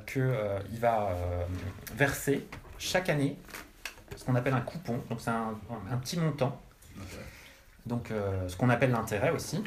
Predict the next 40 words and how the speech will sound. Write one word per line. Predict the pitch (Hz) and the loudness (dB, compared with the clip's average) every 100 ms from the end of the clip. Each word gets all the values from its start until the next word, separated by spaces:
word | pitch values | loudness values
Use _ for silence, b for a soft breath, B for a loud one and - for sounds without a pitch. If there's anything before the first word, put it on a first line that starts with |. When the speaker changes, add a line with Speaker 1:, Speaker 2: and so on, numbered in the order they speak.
| - - - - - - - 117 | -6 -14 -18 -20 -20 -20 -10 -4
Speaker 1:
Mais | 123 | -2
c'est | 127 | 0
pas | 127 151 | 2 2
tout | - - 165 | 0 -8 -2
à | 151 | 0
fait | 151 | 2
la | 139 | 4
même | 135 131 | 4 2
chose | 151 | 0
que | - | 0
l'intérêt, | 127 123 139 | 2 2 2
parce | 175 | 0
que | 123 | 0
l'intérêt, | 113 131 | 2 2
c'est | 160 | 0
un | 120 | 0
pourcentage, | 156 147 156 131 143 202 | -2 -2 0 2 2 4
alors | 123 - | 2 2
que | 123 | 2
là, | 151 | 2
c'est | - | 2
un | 113 | 2
montant | 139 143 | 2 2
fixe. | 135 127 104 - | 0 -2 -6 -8
Speaker 2:
Mhm. | - 101 - B B B B B B B - | -8 -8 -8 B B B B B B B -2
Speaker 1:
Donc | 127 127 | 0 4
là, | 143 170 | 6 6
par | 143 | 6
exemple, | 127 147 | 4 2
si | - 135 | -2 2
c'est, | 139 135 | 2 2
si | - 139 | 0 2
j'ai | 131 | 4
un, | 135 127 120 120 117 113 110 107 107 - - - | 4 4 2 0 -2 -4 -6 -6 -8 -10 -10 -8
si | 104 131 | -2 2
je | 127 | 4
verse | 147 - | 4 2
chaque | 151 143 | 0 2
année | 139 139 - | 2 2 0
un, | 160 160 156 147 143 135 | 2 4 4 2 2 0